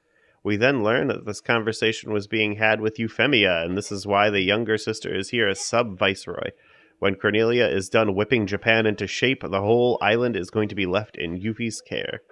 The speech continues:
With one final comment that Zero and the Black Knights are being left alone for now as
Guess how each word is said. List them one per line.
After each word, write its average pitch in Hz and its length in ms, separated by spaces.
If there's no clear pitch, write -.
With 104 200
one 170 300
final 196 360
comment 95 520
that 95 200
Zero 113 380
and 92 100
the 92 40
Black 104 280
Knights 104 300
are 95 40
being 95 280
left 101 220
alone 98 280
for 90 160
now 85 340
as 64 320